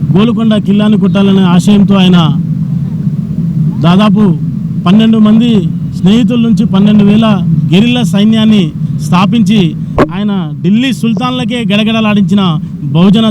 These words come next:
చక్రవర్తి సర్దార్ సర్వాయి పాపన్న మూడు వందల డెబ్బై నాలుగవ జయంతి మహబూబ్నగర్లో జరుపుకోవడం, అది కూడా అధికారికంగా అందరూ కలెక్టర్ గారు, మా ఎమ్మెల్యే గారు, అడిషనల్ కలెక్టర్ గారు అందరూ కూడా మహబూబ్నగర్ పట్టణ ప్రముఖులు అందరూ వచ్చి ఈ కార్యక్రమాన్ని, ఈ పాల్గొనడం,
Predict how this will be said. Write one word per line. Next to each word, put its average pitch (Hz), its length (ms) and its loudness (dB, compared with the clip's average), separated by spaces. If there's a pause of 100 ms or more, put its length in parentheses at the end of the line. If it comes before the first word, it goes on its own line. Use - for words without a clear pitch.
చక్రవర్తి 208 520 0 (520)
సర్దార్ 196 400 2
సర్వాయి 208 360 -2
పాపన్న 202 320 -2 (680)
మూడు 208 180 2
వందల 220 280 2
డెబ్బై 190 220 2
నాలుగవ 196 400 4
జయంతి 190 360 2
మహబూబ్నగర్లో 185 500 4
జరుపుకోవడం, 180 420 2 (260)
అది 180 160 4
కూడా 240 200 0
అధికారికంగా 226 600 2 (280)
అందరూ 214 240 2 (100)
కలెక్టర్ 208 380 2
గారు, 196 180 2 (440)
మా 185 180 4
ఎమ్మెల్యే 202 340 4
గారు, 196 240 2
అడిషనల్ 185 360 2
కలెక్టర్ 185 280 2
గారు 175 240 2
అందరూ 240 400 4
కూడా 220 140 2 (420)
మహబూబ్నగర్ 214 420 2 (100)
పట్టణ 185 200 2 (100)
ప్రముఖులు 196 380 4
అందరూ 196 240 4
వచ్చి 190 180 2 (380)
ఈ - 100 -6
కార్యక్రమాన్ని, 196 640 0 (480)
ఈ 190 60 0 (100)
పాల్గొనడం, 208 480 2